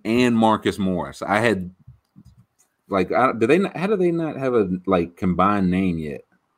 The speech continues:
Like Regmo or some shit like that. H-, how's Bill Sim-, that feels like right up Bill Simmons' alley. <laughs> Regmo, Marjat,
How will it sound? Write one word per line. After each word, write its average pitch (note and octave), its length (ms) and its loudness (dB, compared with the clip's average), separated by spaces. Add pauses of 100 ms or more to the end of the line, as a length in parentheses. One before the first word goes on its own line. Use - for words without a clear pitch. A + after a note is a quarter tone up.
(200)
Like F2 140 -2
Regmo F2 500 2
or C2+ 120 -10
some D2 160 -14
shit - 180 -4
like C#2 200 -8
that. C2+ 220 -8 (320)
H-, C3 100 0
how's E3+ 240 4
Bill E3+ 180 8
Sim-, E3 200 2
that E3 100 6
feels E3 140 6
like C#3+ 160 6
right C3 240 6
up A#2 120 0
Bill A#2 160 8
Simmons' G#2+ 320 0
alley. F2 420 -2 (460)
<laughs> - 460 -16
Regmo, C3 600 6
Marjat, C#3 540 6